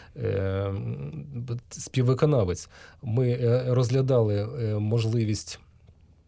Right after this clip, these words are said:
е, от реалізації цього закона-, законопроекту, е, з того боку, щоб не знизити боєздатність Збройних сил України. Е, ну, я думаю, що спонукало, е,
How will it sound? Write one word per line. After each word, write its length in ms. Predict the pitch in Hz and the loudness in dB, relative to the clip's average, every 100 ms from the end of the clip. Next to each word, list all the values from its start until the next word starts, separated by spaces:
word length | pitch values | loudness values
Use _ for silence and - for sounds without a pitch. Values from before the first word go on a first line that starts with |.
| _ - - | _ -10 -2
е, 280 | 110 104 101 | 0 2 0
от 180 | 101 - | -2 -2
реалізації 560 | 117 117 110 160 - | 2 4 6 4 4
цього 220 | 120 131 120 | 0 2 2
закона-, 400 | 120 - 120 139 | 0 2 0 0
законопроекту, 960 | 117 113 120 120 120 123 110 - 113 - - - - - - | -2 0 2 2 2 0 0 0 -2 -2 -14 -20 -20 -12 -4
е, 260 | 110 113 | -2 0
з 120 | 110 | -2
того 240 | - 139 123 | 0 2 2
боку, 280 | 123 151 120 | 2 2 0
щоб 320 | - 117 117 | 0 2 4
не 120 | 113 | 4
знизити 560 | 110 123 117 117 113 117 | 4 2 2 2 0 0
боєздатність 760 | 117 110 101 117 117 113 - 123 | 2 2 2 2 2 -2 -2 -6
Збройних 360 | 98 107 110 | -2 0 0
сил 200 | 98 107 | -2 -2
України. 440 | 101 - 92 82 80 - - - - - - - - 160 | -2 -2 -4 -4 -8 -14 -20 -20 -20 -20 -20 -20 -18 -8
Е, 280 | 104 98 95 104 - - - _ _ _ _ _ - | -4 -2 -4 -6 -12 -18 -20 _ _ _ _ _ -2
ну, 240 | 123 147 | 2 6
я 120 | 160 | 6
думаю, 220 | 160 165 | 6 6
що 180 | 151 151 | 4 4
спонукало, 760 | 131 - 143 147 151 147 135 127 | 0 2 2 4 6 6 6 4
е, 420 | 131 120 117 113 | 4 4 4 4